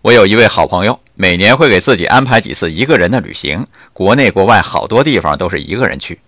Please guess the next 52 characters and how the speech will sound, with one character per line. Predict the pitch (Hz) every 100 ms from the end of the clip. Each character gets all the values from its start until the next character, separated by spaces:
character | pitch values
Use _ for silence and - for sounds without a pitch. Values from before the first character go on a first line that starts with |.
| _ _
在 | - 113
外 | 110 120
交 | 113 110
使 | -
馆 | 123 73
前 | 69 90
看 | - 113
落 | 95 117
叶， | 147 147 - -
在 | - 107
罗 | 87 113
马 | 98 73
街 | 107
头 | 104 85
发 | - 110
会 | 104
儿 |
呆， | 85 127 - _
都 | - 123
说 | - 101
是 | 92
很 | - -
大 | - 107
的 | -
享 | - -
受。 | - 101 - _ _ _ -
对， | - - _ _
享 | - 76 69
受 | 87
孤 | 69 139 143
独 | 110 80
之 | 80
美。 | 71 - - _ _ - - - - - -
老 | 120 143 196
子 | 117 110
面 | 165 147
容 | 135
枯 | 143 175 151
槁、 | 78
神 | - 117
游 | 143
太 | 139 147
虚 | 107 -
的 | 175
时 | 110 82
候 | 85 78
是 | 110 85
独 | 92 85
自 | 90
狂 | 80 82 78
欢 | 107 117
的。 | 135